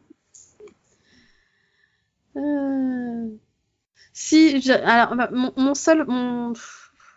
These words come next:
ouais, mon gros regret, je dirais, dans cette saison, par exemple, peut-être, c'était Tabitha.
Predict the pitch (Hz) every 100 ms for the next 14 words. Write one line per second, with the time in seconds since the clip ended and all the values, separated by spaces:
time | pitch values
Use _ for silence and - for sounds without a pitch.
0 | _ 214 208 220 - _ _ _ - 254
1 | 233 311 311 277 262 269 302 - - 220
2 | 233 240 226 226 233 262 233 220 226 214
3 | 208 202 220 233 - - 220 208 202 202
4 | 185 -